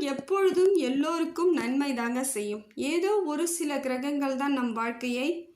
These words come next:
ஒரு மாற்றி அமைச்சிடுது. அதுல நம்ம சிக்கிக்கிறோம். வேற வழி இல்லாமல் நிறைய இடங்களில் நாம் தவிர்க்க முடியாத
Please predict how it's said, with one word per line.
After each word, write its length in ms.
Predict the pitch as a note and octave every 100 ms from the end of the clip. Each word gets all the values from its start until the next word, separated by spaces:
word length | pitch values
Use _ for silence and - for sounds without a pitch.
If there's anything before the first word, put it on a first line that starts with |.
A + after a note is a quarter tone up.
| _ _ _ B3
ஒரு 140 | B3
மாற்றி 440 | B3 A#3+ C4+ C4+
அமைச்சிடுது. 580 | B3 A3+ A#3 B3 G#3+ F#3 - _ _ _ _ -
அதுல 320 | B3 C4+ C4
நம்ம 240 | B3 A#3+
சிக்கிக்கிறோம். 600 | A#3+ B3+ D#4+ D#4 C4 F#3 - _ _
வேற 160 | A3+ A3+
வழி 360 | A3+ A#3+ D4+ F4+
இல்லாமல் 500 | F4 E4 D#4+ E4 F4
நிறைய 300 | C#4+ B3+ C#4 C4
இடங்களில் 480 | B3 B3 B3+ C#4+
நாம் 240 | C4 A#3+ A3 -
தவிர்க்க 480 | A3+ A#3 C#4+ C#4 D4+
முடியாத 480 | D4 C#4 C#4+ C#4